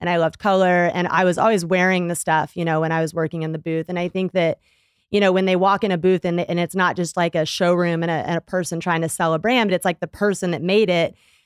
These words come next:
And they're talking to me and they're like, "Well, wh-, you know, what is this about?" And I'm like, "Well, I just love to be comfortable. And, and I, you know, I made this in my garage in Venice." And,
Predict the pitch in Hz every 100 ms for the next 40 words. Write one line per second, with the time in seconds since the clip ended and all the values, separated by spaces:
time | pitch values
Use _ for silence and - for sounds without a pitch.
0 | _ - 180 175 202 202 214 196 175 170
1 | 170 165 165 156 165 - 170 156 175 190
2 | 180 160 180 247 220 180 175 170 170 -
3 | 185 185 - 170 160 160 151 170 170 165
4 | 165 165 160 151 165 165 160 156 185 170
5 | 156 156 165 165 160 165 175 165 160 165
6 | 170 156 160 160 175 165 151 156